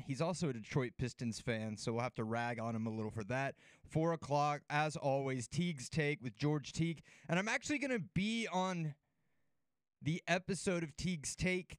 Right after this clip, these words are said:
tonight. So right after I'm done with this show, I'm actually gonna hop on with him. Corey and I both are, uh, on Zoom, and we'll be a part of his show. So I'm, I'm really looking forward to that. At four thirty, Eitan Shander. He covers the Philadelphia Eagles.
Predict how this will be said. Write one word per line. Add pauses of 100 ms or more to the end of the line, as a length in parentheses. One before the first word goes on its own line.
tonight. (280)
So
right
after
I'm
done
with
this
show, (340)
I'm
actually
gonna
hop
on
with
him.
Corey
and
I
both
are, (400)
uh,
on
Zoom,
and
we'll
be
a
part
of
his
show.
So
I'm,
I'm
really
looking
forward
to
that. (400)
At
four
thirty,
Eitan
Shander.
He
covers
the
Philadelphia
Eagles.